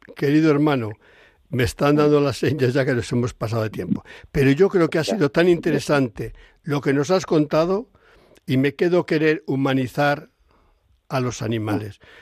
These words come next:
Speaker 1: El animal, yo siempre he dicho, está bien donde está, que es en su,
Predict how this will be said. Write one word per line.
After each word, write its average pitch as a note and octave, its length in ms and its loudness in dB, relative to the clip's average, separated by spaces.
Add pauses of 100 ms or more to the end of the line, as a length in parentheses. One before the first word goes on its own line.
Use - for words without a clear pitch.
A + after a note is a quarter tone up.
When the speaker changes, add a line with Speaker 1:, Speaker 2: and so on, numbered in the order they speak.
(120)
Speaker 1:
El C#3+ 120 -4
animal, C#3+ 400 2
yo D#3 120 2
siempre C#3+ 280 -2
he C#3 40 -2
dicho, D3+ 300 0
está - 340 -6
bien G#3 420 0
donde C#3+ 360 0
está, E3 440 -2
que F#3 240 2
es A3+ 200 -4 (100)
en C3+ 220 0
su, A3 340 0